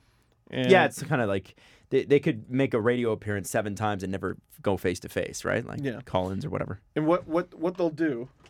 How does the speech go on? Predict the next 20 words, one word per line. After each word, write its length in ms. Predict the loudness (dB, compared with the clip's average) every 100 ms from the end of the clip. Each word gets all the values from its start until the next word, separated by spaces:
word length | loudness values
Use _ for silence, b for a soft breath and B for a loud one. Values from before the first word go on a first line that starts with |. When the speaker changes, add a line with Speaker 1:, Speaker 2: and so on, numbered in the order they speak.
| -10
Speaker 1:
is 100 | 0
they'll 140 | 2
ask 240 | 2 0 -4
about 180 | -4 -4
a 20 |
player. 240 | -2 -4 -2
"Hey, 320 | 0 0 -2 -8
do 100 | -4
you 40 |
ever 160 | 0 0
have, 280 | 0 -2 0
uh, 160 | 0 0
this 180 | -4 -6
guy? 240 | -6 -6 -14 b b b b b b _ _ _ -2
You 100 | -2
have, 140 | -2 -2
you 100 | -4
have 140 | -2
this 180 | -4 -4
guy?" 240 | -6 -8